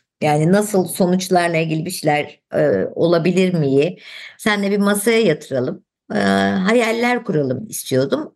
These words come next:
Ama derken, e, haft-, geçtiğimiz hafta sonu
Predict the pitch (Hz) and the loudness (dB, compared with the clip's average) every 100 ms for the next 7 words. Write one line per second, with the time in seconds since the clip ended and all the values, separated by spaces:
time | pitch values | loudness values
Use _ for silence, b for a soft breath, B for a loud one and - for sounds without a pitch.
0 | - 302 302 220 370 508 - 185 175 - | -4 -2 2 0 -2 -4 -2 0 -2 -10
1 | B B B B B _ 202 202 202 196 | B B B B B _ 0 2 4 4
2 | 196 190 190 - _ _ _ 202 214 214 | 4 2 0 -6 _ _ _ 0 2 0
3 | - - _ _ _ - 202 214 247 254 | -4 -18 _ _ _ 0 0 0 -2 -2
4 | - 233 214 - 240 220 175 165 160 - | 0 0 0 -2 0 2 0 0 -4 -6